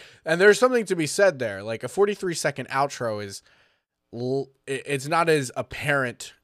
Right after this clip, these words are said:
I think, than a forty-four, forty-five second intro.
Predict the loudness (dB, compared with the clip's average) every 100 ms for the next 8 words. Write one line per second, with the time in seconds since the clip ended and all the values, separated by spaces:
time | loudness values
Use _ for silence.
0 | -12 -10 -8 -10 -10 -16 -10 -8 -8 -12
1 | -8 -8 -8 -10 -14 -20 -20 _ -10 -6
2 | -6 -6 -8 -6 -4 -4 -6 -10 -12 -14
3 | -12 -12 -14 -16